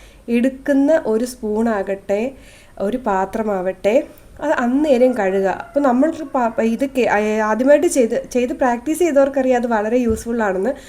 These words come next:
പക്ഷേ ആദ്യമായിട്ട് ചെയ്യുന്നവരോർക്കും എടുക്കുന്നതൊക്കെ അന്നേരം അന്നേരം കഴുകാനൊന്നും. പക്ഷേ അങ്ങനെ കഴുകിക്കഴിഞ്ഞാൽ എന്ത് പറ്റുമെന്നറിയോ? ഒരു, ഒരാഴ്ച നമ്മളിത് പ്രാക്ടീസ് ചെയ്ത് കഴിഞ്ഞാൽ ഓട്ടോമാറ്റിക്കലി നമുക്ക് ഒരു പാത്രം അവിടെ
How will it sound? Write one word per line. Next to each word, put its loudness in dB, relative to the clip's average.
പക്ഷേ -2
ആദ്യമായിട്ട് 2
ചെയ്യുന്നവരോർക്കും 2
എടുക്കുന്നതൊക്കെ 2
അന്നേരം 6
അന്നേരം 6
കഴുകാനൊന്നും. 0
പക്ഷേ -4
അങ്ങനെ 0
കഴുകിക്കഴിഞ്ഞാൽ 0
എന്ത് -2
പറ്റുമെന്നറിയോ? 0
ഒരു, -2
ഒരാഴ്ച 6
നമ്മളിത് 2
പ്രാക്ടീസ് 0
ചെയ്ത് 0
കഴിഞ്ഞാൽ 0
ഓട്ടോമാറ്റിക്കലി 6
നമുക്ക് 4
ഒരു 2
പാത്രം 2
അവിടെ 2